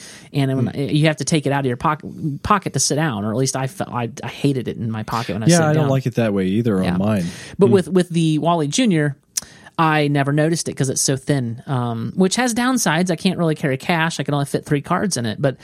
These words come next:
Speaker 1: it mostly served my needs, and I'm thinking of just going back to that and having a, still having a three-piece system, which is my keys,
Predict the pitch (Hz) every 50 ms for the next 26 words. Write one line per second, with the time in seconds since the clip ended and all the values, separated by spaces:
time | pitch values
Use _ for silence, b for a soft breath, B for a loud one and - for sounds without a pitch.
0 | B B B B B B B _ 233 208 208 233 233 220 - - 208 - - 196
1 | 190 175 170 165 156 160 185 214 214 180 160 156 165 156 156 151 156 - 185 175
2 | 175 170 160 143 147 139 - - 135 131 127 127 120 117 - - 123 123 117 110
3 | - 127 123 127 120 117 117 117 - - - - - 202 170 160 156 151 143 135
4 | - - 160 156 160 160 156 - 165 147 135 - - 147 131 - - 113 110 110
5 | 113 123 127 120 120 120 113 - - - 185 170 165 165 156 156 -